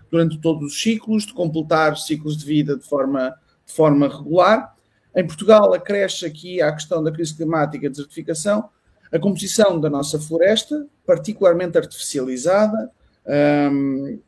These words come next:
do mundo rural, onde o eucaliptal se tornou uma, uma praga, para todos os efeitos práticos, ah, por interesses económicos e depois por, eh, laissez-faire, por simplesmente deixar andar a coisa.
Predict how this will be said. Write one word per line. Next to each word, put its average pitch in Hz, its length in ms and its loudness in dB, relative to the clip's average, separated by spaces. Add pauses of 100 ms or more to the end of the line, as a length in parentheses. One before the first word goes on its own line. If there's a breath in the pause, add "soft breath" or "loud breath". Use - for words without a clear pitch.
do 151 240 -4
mundo 156 260 0
rural, 160 640 2
onde 143 220 -2
o 143 240 -2
eucaliptal 147 600 0
se - 200 -16
tornou 151 580 2
uma, 123 640 -6 (280)
uma 123 140 -4
praga, 175 420 -4 (360)
para 127 160 -4
todos 117 280 -6
os 123 40 -8
efeitos 123 320 -8
práticos, 190 560 -2 (540 soft breath)
ah, 131 220 0 (320)
por 226 220 4
interesses 202 440 6
económicos 196 680 0
e 156 60 -6
depois 165 240 -2
por, 156 320 0
eh, 139 540 2
laissez-faire, 135 880 -2
por 156 100 -8
simplesmente 139 480 -6
deixar 135 300 -2
andar 123 240 -2
a 117 40 -4
coisa. 233 380 -4